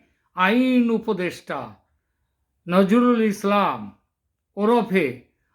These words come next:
আসিফ নজরুল, তিনি পর্যন্ত কুপকাত হয়ে গেছেন।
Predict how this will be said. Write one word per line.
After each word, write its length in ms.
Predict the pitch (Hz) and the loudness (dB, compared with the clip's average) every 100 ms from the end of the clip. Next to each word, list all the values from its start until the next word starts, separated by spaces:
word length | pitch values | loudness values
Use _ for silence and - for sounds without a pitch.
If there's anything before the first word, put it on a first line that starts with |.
| - | -4
আসিফ 420 | 190 202 254 220 185 | -2 0 0 -2 -2
নজরুল, 760 | 180 175 170 190 208 262 269 269 _ _ _ _ _ | -4 -4 -2 2 4 4 0 -6 _ _ _ _ _
তিনি 200 | 214 226 | -4 -2
পর্যন্ত 600 | 226 208 156 196 196 - 202 220 269 - - _ _ _ | -2 -4 -6 -2 -2 -2 0 2 2 -2 -14 _ _ _
কুপকাত 680 | 294 254 277 214 247 226 - | -2 0 0 2 2 2 -2
হয়ে 260 | 165 180 156 | -6 -4 -2
গেছেন। 480 | 139 131 143 113 | -4 -8 -16 -20